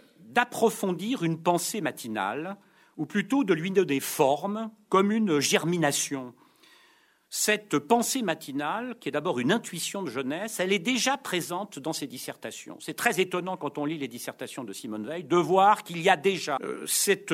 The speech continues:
intuition avec le temps, avec les rencontres, avec les lectures. Euh, elle va trouver bien évidemment des formes d'expression, euh, différentes. Euh, euh, elle va prendre des, des, des, des tournures théoriques différentes.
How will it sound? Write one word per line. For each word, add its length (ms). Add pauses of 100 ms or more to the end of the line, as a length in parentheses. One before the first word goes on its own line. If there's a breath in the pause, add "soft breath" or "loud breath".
(140)
intuition 760
avec 240
le 100
temps, 320
avec 220
les 80
rencontres, 640
avec 180
les 80
lectures. 720
Euh, 180 (120)
elle 100
va 140
trouver 280
bien 180
évidemment 580
des 240
formes 300
d'expression, 760
euh, 60
différentes. 680
Euh, 220 (440 loud breath)
euh, 320
elle 100
va 240
prendre 540
des, 200 (220 loud breath)
des, 180
des, 200
des 160
tournures 460
théoriques 640
différentes. 640